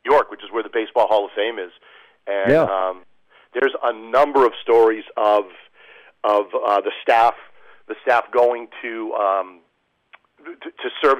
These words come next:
Speaker 1: somebody out on a veranda, or, you know, they see 'em in a chair, and when they get there, there's nobody there. Uh, there's definitely the noise on the other side of the room. "I need to get this person out because we're closing up the bar,"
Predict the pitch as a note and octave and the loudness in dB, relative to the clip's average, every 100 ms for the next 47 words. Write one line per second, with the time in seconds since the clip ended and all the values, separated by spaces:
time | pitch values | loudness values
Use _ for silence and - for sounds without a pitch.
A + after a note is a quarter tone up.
0 | - C3 B2 A#2+ A#2 A#2 A2+ G#2+ G#2+ A2+ | 0 -2 0 2 2 2 0 0 0 0
1 | A2+ A2+ A2 A2 - - - A2+ B2+ A2 | 0 0 0 0 -4 -14 -10 -10 -6 -6
2 | G#2+ - B2+ A#2 G#2+ - A2+ A2 G#2+ G#2 | -6 -6 -6 -4 -6 -2 0 0 -2 -6
3 | G2 - G2+ A2+ G#2 F#2+ G#2 G#2 F#2+ F#2+ | -6 -4 -4 -2 -4 -6 -6 -6 -6 -8
4 | F#2+ G2 G2+ _ _ _ _ _ _ _ | -6 -4 -6 _ _ _ _ _ _ _
5 | - G2 G2 G2 G2 G#2+ G#2 - A#2+ - | -4 0 2 0 0 -4 -4 -2 -2 -2
6 | A#2+ G#2+ G#2+ A2 A2 A2 A2+ A2 G#2+ G#2+ | -8 -8 -4 -2 0 -2 -6 -4 -4 -4
7 | - G#2+ G#2 G#2 G#2+ G#2+ F#2+ G2+ - G#2+ | -2 -2 -4 -10 -10 -8 -8 -10 -10 -8
8 | - G#2 - G#2+ - G2+ G2+ G#2 - - | -8 -8 -4 -4 -4 -2 0 -2 -6 -20
9 | - G#2 G2+ G#2+ - A2 G2+ G#2 G#2 - | -20 -12 -12 -10 -4 -4 -4 -4 -4 -6
10 | G2+ G2 G2 G2+ | -4 0 2 2